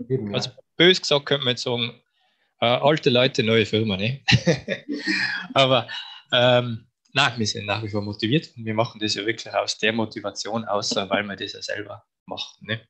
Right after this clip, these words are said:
Speaker 2: Und ich glaub, das macht auch den Erfolg von Airdesign aus. Typisches Beispiel ist zum Beispiel die Susi. Da ist es wirklich drum gegangen, ich wollte mir selber einen Schirm bauen, der klein ist, leicht ist, für Hike and Fly und noch gute Leistung hat, gell?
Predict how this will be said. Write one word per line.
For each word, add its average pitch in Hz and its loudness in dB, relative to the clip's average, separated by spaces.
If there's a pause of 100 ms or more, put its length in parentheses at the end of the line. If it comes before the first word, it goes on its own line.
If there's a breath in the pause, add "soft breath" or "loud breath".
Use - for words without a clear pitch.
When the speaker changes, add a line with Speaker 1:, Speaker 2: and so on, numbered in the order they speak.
(600)
Speaker 2:
Und 117 0
ich 110 2
glaub, 98 -2
das 107 -2
macht 104 -4
auch 107 2
den 101 -6
Erfolg 101 -4
von 107 -10
Airdesign 113 -8
aus. - -14 (420 loud breath)
Typisches - -4
Beispiel 104 -2
ist - -4
zum 107 -8
Beispiel 101 -2
die 98 -6
Susi. 120 -2 (420 loud breath)
Da 110 -2
ist 120 0
es 110 0
wirklich 117 -2
drum 110 -12
gegangen, 110 -2
ich 113 -6
wollte 123 0
mir 117 -4
selber 117 2
einen 107 -4
Schirm 151 -2
bauen, 139 -2 (360)
der 98 -6
klein 120 -2
ist, 151 -2
leicht 104 -2
ist, - -4
für - -8
Hike 101 -4
and 107 -20
Fly 120 -2
und 139 -10
noch 117 -14
gute 135 -10
Leistung - -14
hat, 104 -20
gell? 120 -16